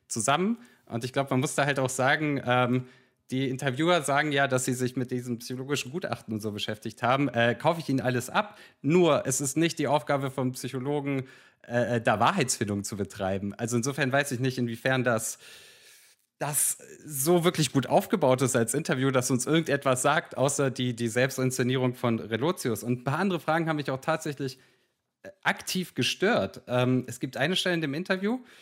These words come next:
da wird Relotius gefragt, ob nicht seine Lektüre von Adorno, Horkheimer, Foucault oder Watzlawick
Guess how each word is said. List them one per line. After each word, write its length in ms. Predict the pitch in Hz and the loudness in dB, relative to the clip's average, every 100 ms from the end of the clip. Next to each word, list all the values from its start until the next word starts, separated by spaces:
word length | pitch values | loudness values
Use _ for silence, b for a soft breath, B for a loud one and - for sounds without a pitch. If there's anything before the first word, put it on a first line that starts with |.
| b b b - | b b b -2
da 160 | 127 131 | 0 2
wird 220 | 160 - | 0 0
Relotius 420 | 135 156 - 147 | -2 -2 -4 -4
gefragt, 460 | - - 143 156 135 | -4 0 0 2 -2
ob 140 | 131 | -2
nicht 180 | 143 135 | -4 -2
seine 320 | 135 135 135 | 0 2 2
Lektüre 440 | 127 127 147 147 | 0 -4 -6 -4
von 360 | 135 131 127 117 | 0 2 2 2
Adorno, 580 | 117 127 135 135 123 120 | 0 4 4 4 4 4
Horkheimer, 500 | 123 123 127 120 117 | 2 2 2 2 2
Foucault 420 | 117 113 143 147 | 0 -2 0 2
oder 180 | 117 113 | 2 2
Watzlawick 640 | - - 117 95 95 - | 2 2 0 0 -2 -8